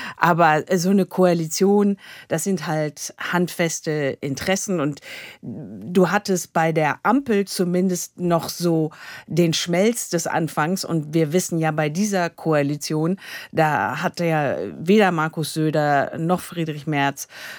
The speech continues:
noch Lars Klingbeil oder Bärbel Baas den Anschein davon, äh, versucht, äh, zu verbreiten, dass es irgendwie was mit Schmelz oder Liebe zu tun hat. Ich glaube,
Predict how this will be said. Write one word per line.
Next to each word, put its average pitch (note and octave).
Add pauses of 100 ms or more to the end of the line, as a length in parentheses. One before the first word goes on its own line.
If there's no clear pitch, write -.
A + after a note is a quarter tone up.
noch D#3+
Lars D3
Klingbeil D#3
oder D3
Bärbel D3
Baas C#3+
den D3+
Anschein C#3+
davon, C#3
äh, A#2+
versucht, D#3
äh, A2+
zu E3
verbreiten, C#3+ (320)
dass D#3
es D#3+
irgendwie D3+
was C#3+
mit C#3+
Schmelz D3+
oder C3+
Liebe E3+
zu -
tun D#3+
hat. D#3
Ich -
glaube, D3